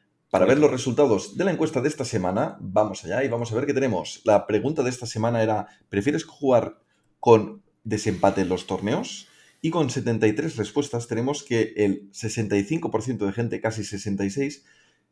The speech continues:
prefiere jugar con desempate en los torneos. Eh, mientras que el veintiséis por ciento prefieren que no haya desempate. Es decir, que si dos personas tienen todo victorias, que, que, en, queden empatadas en el primer puesto.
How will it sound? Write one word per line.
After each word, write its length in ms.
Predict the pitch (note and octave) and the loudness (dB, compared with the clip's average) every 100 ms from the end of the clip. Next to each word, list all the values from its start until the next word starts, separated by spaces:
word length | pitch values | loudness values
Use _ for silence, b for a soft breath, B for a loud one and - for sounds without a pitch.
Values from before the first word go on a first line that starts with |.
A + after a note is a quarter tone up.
| - | -2
prefiere 260 | A2+ A#2+ | 0 0
jugar 360 | - A#2 B2 - | 0 2 2 4
con 300 | C#3+ D3+ D3 | 4 4 2
desempate 600 | G#2 G#2+ G#2 F#2+ F#2+ F#2+ E2+ | -2 0 0 -2 2 2 0
en 60 | |
los 160 | E2+ E2+ | -4 -4
torneos. 560 | F#2+ G#2 D#2+ - - _ _ _ _ _ - | -4 -2 -4 -6 -16 _ _ _ _ _ 0
Eh, 200 | A#2 A2 | 4 4
mientras 320 | A#2+ G#2+ G#2 | 2 0 -2
que 80 | - | 0
el 80 | A2+ | 0
veintiséis 400 | A2 G#2+ A#2 D#3 | 0 -2 -4 -2
por 160 | D3+ C3 | 0 0
ciento 560 | D3+ C3+ C#3 - - _ _ - | 0 0 0 -2 -14 _ _ -4
prefieren 600 | G#2+ A2 B2 C3+ C3 _ - | -2 2 2 0 -4 _ -4
que 100 | A2 | 2
no 80 | |
haya 100 | A2 | 4
desempate. 520 | G2 F#2+ F2+ - - - | 2 0 -4 -4 -8 -10
Es 120 | G2+ | -8
decir, 260 | G2 G2+ - | -2 -2 -2
que 120 | G2 | -6
si 320 | - G#2+ - | -2 -2 -2
dos 200 | A2+ B2 | -4 -4
personas 460 | - B2+ - A2+ G#2 | -2 -2 0 -2 -2
tienen 460 | A#2 G#2+ G2 - - | 0 0 0 -4 -6
todo 260 | B2 C3 | 0 2
victorias, 460 | B2 G#2+ C#3 D3+ D#3+ | 2 2 4 4 2
que, 140 | - | -4
que, 140 | - G#2+ | -6 -2
en, 200 | A2+ G#2 | -2 -2
queden 220 | A2 G#2 | -2 0
empatadas 460 | G#2+ G2 G2+ G2+ G2+ | 0 -2 -2 -4 -6
en 60 | |
el 40 | F#2 | -8
primer 240 | F#2 E2 | -8 -10
puesto. 340 | - - _ | -14 -20 _